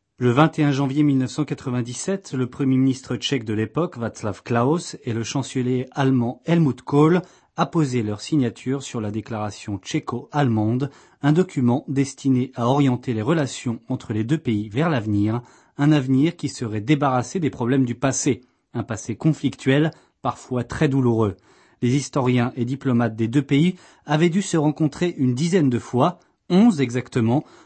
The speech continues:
pour se mettre d'accord sur un texte commun, dans lequel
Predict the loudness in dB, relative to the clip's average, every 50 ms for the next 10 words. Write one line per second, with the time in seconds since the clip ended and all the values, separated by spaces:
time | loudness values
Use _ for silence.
0 | _ _ -8 -6 -2 2 2 4 4 4 2 0 0 0 0 0 -2 -4 -4 -4
1 | -4 -2 -2 -2 -2 -4 -6 -6 -4 -8 -8 -4 2 4 6 6 6 6 4 2
2 | -2 _ _ _ _ _ _ 2 6 6 6 6 4 4 2 2 2 2 0 -2
3 | -6